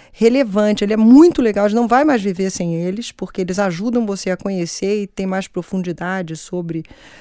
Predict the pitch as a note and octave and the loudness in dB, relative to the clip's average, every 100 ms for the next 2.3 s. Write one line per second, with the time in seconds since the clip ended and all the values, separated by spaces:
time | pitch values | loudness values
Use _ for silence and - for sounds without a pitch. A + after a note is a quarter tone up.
0 | - - E3+ D#3+ E3 E3 F3 E3 - D#3+ | -20 -8 -6 -4 -4 -4 -4 -6 -4 -4
1 | F3 F#3 E3 E3+ - E3+ - - E3 F#3+ | -4 -6 -6 -8 -6 -6 -6 -4 -2 -2
2 | B3 C#4 - | -4 -8 -12